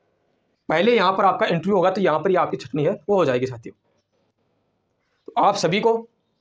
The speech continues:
और साथियों, एक बात और बता देता हूँ मैं आपको,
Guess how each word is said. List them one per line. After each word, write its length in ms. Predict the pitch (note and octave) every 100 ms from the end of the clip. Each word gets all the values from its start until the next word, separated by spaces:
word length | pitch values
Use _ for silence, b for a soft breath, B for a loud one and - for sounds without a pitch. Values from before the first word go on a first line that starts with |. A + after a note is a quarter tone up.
| _ _ _ _ _ -
और 100 | D#3+
साथियों, 320 | G3+ G#3 G3+ -
एक 160 | G#3+ F#3+
बात 240 | F#3+ G#3
और 160 | E3+ F3+
बता 160 | E3
देता 140 | C#3+ C#3+
हूँ 120 | B2+
मैं 80 | A#2
आपको, 220 | A2